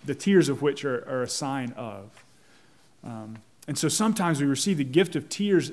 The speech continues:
thinking and meditating upon our own sin. And yeah, that's a bit of a downer,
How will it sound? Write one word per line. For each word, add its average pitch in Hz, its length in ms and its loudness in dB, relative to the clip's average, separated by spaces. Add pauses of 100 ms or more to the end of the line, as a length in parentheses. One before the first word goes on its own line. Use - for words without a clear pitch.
(800)
thinking 196 420 0
and 160 80 0
meditating 165 460 0
upon 143 200 -4
our 135 160 -4
own 175 200 0
sin. 113 420 -4 (380)
And 156 140 0
yeah, 170 360 2 (840)
that's 196 220 2
a 220 60 6
bit 170 200 4
of 175 120 2
a 196 60 4
downer, 170 520 0